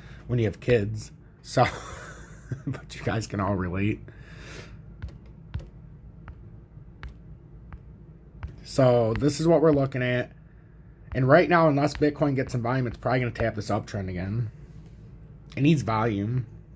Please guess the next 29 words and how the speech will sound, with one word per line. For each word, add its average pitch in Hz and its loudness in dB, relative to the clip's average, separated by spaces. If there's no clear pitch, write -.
We've 123 0
had 143 8
some 135 2
wick 135 2
pull 120 -2
downs 120 -4
in 120 -6
this 117 -6
area. 113 0
So 135 2
we're 135 8
gonna 139 4
see 143 2
what 127 4
happens. 120 -2
I 110 -2
wish 151 4
I 131 4
would 120 2
have 107 0
been 104 0
up 131 -4
last 85 -6
night. 92 -8
We'll 110 -6
see 143 2
if 135 2
this, 127 -2
uh, 113 0